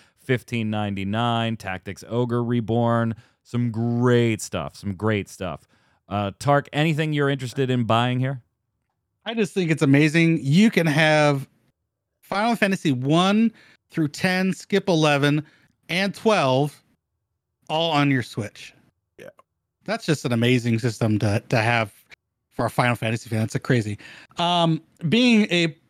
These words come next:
Speaker 2: PlayStation first person, um,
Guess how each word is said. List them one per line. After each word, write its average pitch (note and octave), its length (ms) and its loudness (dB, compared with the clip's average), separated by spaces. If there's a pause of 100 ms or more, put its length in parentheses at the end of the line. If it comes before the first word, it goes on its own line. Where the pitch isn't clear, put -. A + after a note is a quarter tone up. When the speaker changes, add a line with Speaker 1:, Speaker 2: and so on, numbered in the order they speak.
(220)
Speaker 2:
PlayStation G3 800 2
first F#3 440 -2
person, G#3+ 500 2 (560)
um, C#3+ 560 0